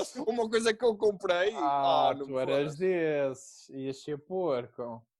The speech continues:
Speaker 2: <laughs>
Speaker 1: Ias ser porco. À frente da tua
Speaker 2: Ah.
Speaker 1: família toda. Ias fazer isso à tua tia Glória.
Speaker 2: Se ela não soubesse, se ninguém
Speaker 1: Olha,
Speaker 2: soubesse,
Speaker 1: se a tua
Speaker 2: era
Speaker 1: tia
Speaker 2: tudo.
Speaker 1: Glória ouvir isto, ela vai ficar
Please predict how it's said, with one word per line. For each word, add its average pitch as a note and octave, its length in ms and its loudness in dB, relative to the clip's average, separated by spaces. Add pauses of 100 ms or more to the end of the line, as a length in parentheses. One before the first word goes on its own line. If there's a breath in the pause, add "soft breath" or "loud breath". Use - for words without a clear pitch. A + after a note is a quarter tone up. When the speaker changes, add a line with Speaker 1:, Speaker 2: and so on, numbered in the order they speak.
(480)
Speaker 2:
<laughs> - 1040 -12
Speaker 1:
Ias D3+ 300 -4
ser D#3+ 320 -6
porco. C#3 960 0 (480)
À A3+ 380 6
frente - 220 4
da F#3 100 8
tua F#3 280 6
Speaker 2:
Ah. F3+ 60 0
Speaker 1:
família F#3 560 4
toda. C#3 880 0
Ias D#3+ 160 -2
fazer D#3+ 280 -4
isso F3 160 -2
à D#3 80 4
tua E3 260 -2
tia E3+ 240 -2
Glória. B2 640 0 (640)
Speaker 2:
Se - 140 0
ela A#2 160 8
não A#2+ 80 0
soubesse, A#2+ 440 2 (120)
se - 100 -6
ninguém B2+ 180 4
Speaker 1:
Olha, B2 40 2
Speaker 2:
soubesse, C3 300 0
Speaker 1:
se C#3 80 2
a D#3+ 100 -2
tua F#3+ 140 2
Speaker 2:
era C#3 80 -4
Speaker 1:
tia F3+ 140 0
Speaker 2:
tudo. E3 80 -2
Speaker 1:
Glória D#3+ 300 4
ouvir D3 240 -4
isto, C#3+ 240 -8
ela D3+ 140 0
vai D3+ 140 -2
ficar C#3+ 340 -2